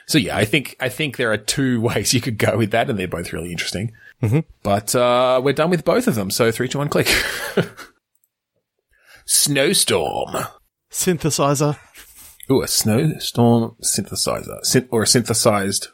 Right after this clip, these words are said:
Speaker 1: snowstorm. A rhythm game set in a snowstorm, just aesthetically.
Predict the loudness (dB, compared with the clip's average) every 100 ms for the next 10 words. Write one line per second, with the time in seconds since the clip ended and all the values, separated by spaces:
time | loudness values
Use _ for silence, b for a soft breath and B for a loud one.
0 | _ -8 -4 -4 -4 -4 -4 -6 -12 _
1 | _ 0 2 2 2 2 2 4 4 4
2 | 2 -2 _ _ _ _ -4 -2 2 2
3 | 2 0 2 2 2 2 2 2 0 -8
4 | _ -6 -4 -4 -8 -8 -4 -2 -2 0
5 | 0